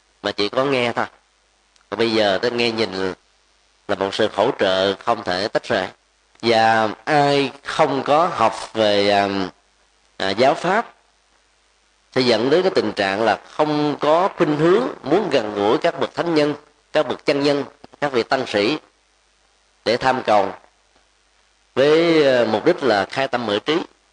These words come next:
Và do vậy đó, kết quả là không thẩm thấu được giáo pháp Phật ở trong phương diện hành trì. Nên cuối cùng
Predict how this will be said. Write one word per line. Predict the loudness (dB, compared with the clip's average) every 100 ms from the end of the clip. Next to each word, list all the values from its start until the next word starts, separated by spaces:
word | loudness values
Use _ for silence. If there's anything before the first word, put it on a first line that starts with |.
| _ _ _ _ _ _ -4
Và |
do | 0 2
vậy | 2 2 2 0
đó, | -2 -6 _ _ _ _
kết | 0 2
quả | 2 2 2
là | 2 0 -2 -6 -8
không | -2 0 0
thẩm | -2 -4 -4 -4
thấu | 0 2 2
được | 0 0
giáo | 0 0
pháp | -4 -2
Phật | -2 -2
ở | -2
trong | -2 -4 -2
phương | 0 0
diện | -2
hành | -2
trì. | -2 -2 -4 _ _ _ _ _ _ _ _
Nên | -2 0
cuối | 0
cùng | 2 2 0 -4